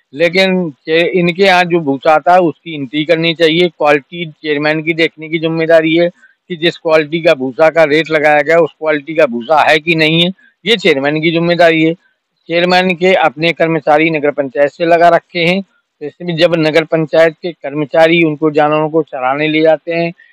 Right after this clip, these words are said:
अ, गोबर साफ करते हैं, आप अनुमान लगाइए,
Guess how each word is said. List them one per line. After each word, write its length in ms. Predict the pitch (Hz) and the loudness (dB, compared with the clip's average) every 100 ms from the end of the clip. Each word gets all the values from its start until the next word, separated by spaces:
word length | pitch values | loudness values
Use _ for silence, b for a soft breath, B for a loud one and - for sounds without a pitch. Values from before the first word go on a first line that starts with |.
| b - 156 | b -6 2
अ, 200 | 151 139 | 4 4
गोबर 380 | 123 139 156 147 | 2 2 2 2
साफ 280 | 165 160 - | 2 0 0
करते 300 | 165 147 170 | -6 -4 -2
हैं, 200 | 165 170 | 2 2
आप 240 | 156 156 | 2 2
अनुमान 280 | 151 151 156 | 0 0 0
लगाइए, 520 | 156 147 156 165 165 | 0 2 2 2 0